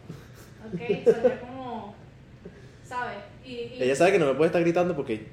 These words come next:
Speaker 2: a mí no me gusta que me griten.
Speaker 1: No, y él es muy,
Speaker 2: <laughs>
Speaker 1: él es muy tranquilo. O sea, voy a perder mi tiempo alterándome y esto y lo otro, y cuando hay otras formas de, de hacerlo. Y siento que eso lo hemos manejado súper bien. Nosotros,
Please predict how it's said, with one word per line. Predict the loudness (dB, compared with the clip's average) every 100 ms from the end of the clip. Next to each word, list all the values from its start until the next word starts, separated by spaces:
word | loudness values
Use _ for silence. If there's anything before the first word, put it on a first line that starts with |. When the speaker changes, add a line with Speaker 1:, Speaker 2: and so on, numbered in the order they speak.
| -8
Speaker 2:
a |
mí | -6
no | -6 -4
me | -4
gusta | -6 -8 -8
que | -8
me |
griten. | -8 -8 -10 -10
Speaker 1:
No, | -8 -8 -8 -6
y | -4
él | -2
es | -2
muy, | 0 -2 -2
Speaker 2:
<laughs> | -6
Speaker 1:
él | -8
es | -10
muy | -10 -12
tranquilo. | -14 -14 -14 -14 -14 -18 -20
O |
sea, | -16 -14 -14 -18 -18 -12
voy | -10 -8
a | -10
perder | -12 -10 -10
mi | -12 -14
tiempo | -14 -14 -12 -12 -12 -14 -18 -20 -16 -10
alterándome | -8 -6 -6 -4 -4 -4 -6 -8 -10 -12 -16 -20 -14
y | -10 -8
esto | -8 -8 -10
y |
lo | -8 -8
otro, | -8 -10
y | -10
cuando | -12 -8
hay | -6 -6
otras | -8 -14 -12
formas | -12 -10 -10
de, | -10
de | -10 -10 -12
hacerlo. | -12 -12 -12
Y |
siento | -12 -14 -12
que | -14 -12
eso | -14 -12 -14
lo |
hemos | -14 -12
manejado | -12 -12 -12 -12 -14
súper | -16 -16 -14
bien. | -14 -14
Nosotros, | -14 -14 -14